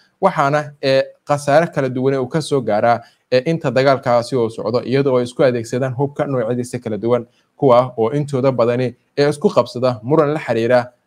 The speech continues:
lahaanshiyaha dhul daaqsimeed iyo sidoo kale ceel biyoodyo. Baran haddaan noo aadnane, iska horimaad khasaare dhaliyey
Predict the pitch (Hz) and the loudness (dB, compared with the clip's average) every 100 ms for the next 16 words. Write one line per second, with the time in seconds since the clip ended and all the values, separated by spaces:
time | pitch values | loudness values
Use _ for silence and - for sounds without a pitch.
0 | - 117 123 123 127 - 147 156 135 123 | -12 -6 -4 -2 -4 -2 0 2 2 0
1 | 131 123 123 - - 113 - 127 135 143 | 0 -2 -2 -6 -2 -2 -2 -4 0 0
2 | 139 _ 120 117 - 131 104 120 117 101 | -2 _ -10 -10 -6 -4 -4 0 0 0
3 | 110 110 110 107 101 117 113 _ _ _ | -2 -2 -4 -4 -2 -2 -4 _ _ _
4 | _ _ _ _ _ _ _ _ _ _ | _ _ _ _ _ _ _ _ _ _
5 | _ _ _ 131 180 208 175 170 170 165 | _ _ _ 0 0 2 2 2 4 4
6 | 143 160 151 156 156 - 151 - 151 151 | 4 2 0 -2 -4 -6 -6 -2 0 2
7 | 165 185 170 170 170 156 165 151 143 147 | 4 4 4 0 4 4 4 2 2 4
8 | 156 | 2